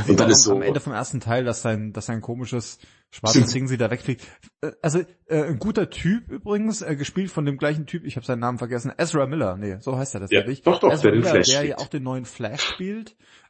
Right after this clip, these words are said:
Speaker 1: Ähm, ich find den eigentlich ganz, ganz cool tatsächlich, aber ich dachte, wir wären drüber hinweg. Ich dachte, das Thema wäre jetzt mal durch.
Speaker 2: Ja,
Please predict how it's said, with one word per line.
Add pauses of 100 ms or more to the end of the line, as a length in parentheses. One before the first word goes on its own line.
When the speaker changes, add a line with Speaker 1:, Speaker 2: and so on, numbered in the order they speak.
Speaker 1:
Ähm, (180)
ich
find
den
eigentlich
ganz, (240)
ganz (120)
cool
tatsächlich, (480)
aber (680)
ich
dachte,
wir
wären
drüber
hinweg. (680)
Ich
dachte,
das
Thema
wäre
jetzt
mal
durch. (240)
Speaker 2:
Ja,